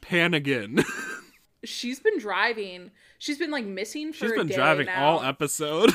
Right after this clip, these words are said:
Speaker 1: <laughs>
Speaker 2: She's been driving all episode. And she's, like, still within, like, city limits or whatever because
Speaker 1: Well,
Speaker 2: the
Speaker 1: she's
Speaker 2: cop
Speaker 1: in,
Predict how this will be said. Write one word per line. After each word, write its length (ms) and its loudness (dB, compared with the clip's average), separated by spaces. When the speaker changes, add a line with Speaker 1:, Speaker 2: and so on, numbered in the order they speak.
Speaker 1:
<laughs> 120 -8
Speaker 2:
She's 280 0
been 180 -4
driving 420 6
all 260 2
episode. 440 -4
And 80 -10
she's, 140 -2
like, 140 0
still 420 -2
within, 300 -2
like, 180 -4
city 460 -6
limits 420 -10
or 80 -6
whatever 300 -6
because 380 -2
Speaker 1:
Well, 120 0
Speaker 2:
the 100 4
Speaker 1:
she's 140 0
Speaker 2:
cop 220 6
Speaker 1:
in, 160 -4